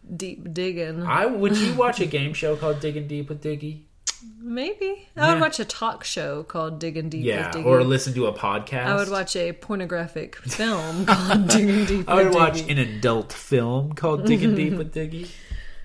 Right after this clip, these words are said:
Speaker 1: Um, all right. Wells tells Kristen the scallop story, and she's a little bit pissed off about it. Uh, Daniel thinks that Kristen has a scallops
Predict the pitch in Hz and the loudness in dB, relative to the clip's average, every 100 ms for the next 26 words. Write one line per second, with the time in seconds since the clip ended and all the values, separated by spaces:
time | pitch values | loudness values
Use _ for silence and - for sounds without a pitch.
0 | - - 277 277 269 262 262 254 254 247 | -12 -4 2 6 6 6 4 2 0 0
1 | 226 226 208 190 185 180 - - 214 208 | 2 4 6 4 0 -2 -6 -10 -6 2
2 | 233 233 254 262 - 262 220 208 - 233 | 4 6 4 0 -2 0 0 -2 -4 -4
3 | - 233 233 220 202 - 240 196 196 214 | -2 -2 2 2 0 0 0 2 4 2
4 | 208 - - 247 226 226 220 196 185 - | 0 -4 2 4 4 2 0 -2 -2 -2
5 | 196 180 180 170 175 180 175 180 - 185 | -2 0 -2 -2 -4 -2 -4 -6 -6 -8
6 | - 180 180 175 180 180 180 185 180 - | -4 -4 -2 -4 -4 -4 -2 -2 -4 -6
7 | - - - _ - 196 190 185 208 214 | -20 -20 -20 _ -4 -2 0 0 0 2
8 | 220 226 233 220 208 202 - 196 196 202 | 0 -2 -2 -4 -2 -6 -4 -8 -4 -4
9 | 202 185 180 170 - 175 170 170 - | -2 -4 -6 -8 -6 -4 -2 -4 -8